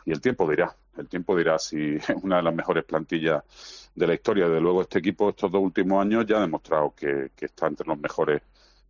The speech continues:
entre los mejores de la historia del club, por los títulos, por el número de victorias, por haber ganado un, un campeonato de liga regular.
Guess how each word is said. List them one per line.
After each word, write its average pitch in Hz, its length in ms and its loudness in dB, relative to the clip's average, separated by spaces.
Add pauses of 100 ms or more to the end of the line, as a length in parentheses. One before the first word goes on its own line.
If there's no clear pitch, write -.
(140)
entre 85 200 -2
los 82 120 2
mejores 87 420 0
de 85 140 2
la 82 80 2
historia 90 320 2
del 85 180 0
club, 143 500 2 (440)
por 78 200 -2
los 80 160 -4
títulos, 120 640 2
por 87 160 -2
el 76 100 0
número 87 300 2
de 80 60 4
victorias, 98 640 2
por 82 100 2
haber 80 200 2
ganado 78 240 0
un, 76 200 -6 (220)
un 90 80 -16
campeonato 82 420 -2
de 80 60 0
liga 82 220 2
regular. 85 420 0